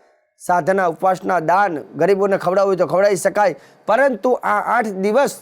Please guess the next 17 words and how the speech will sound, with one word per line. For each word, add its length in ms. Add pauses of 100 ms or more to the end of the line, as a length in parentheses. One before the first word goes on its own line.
(220)
દરમિયાન 580 (1700)
કોઈ 300
શુભ 300
કાર્ય 520
કરવામાં 580 (120)
આવતું 340
નથી 320
અને 80
જો 200 (120)
કોઈ 200 (460)
એ 80
કરવામાં 500
આવે 160
છે 220
તો 120
હોળીની 500
જ્વાળા, 440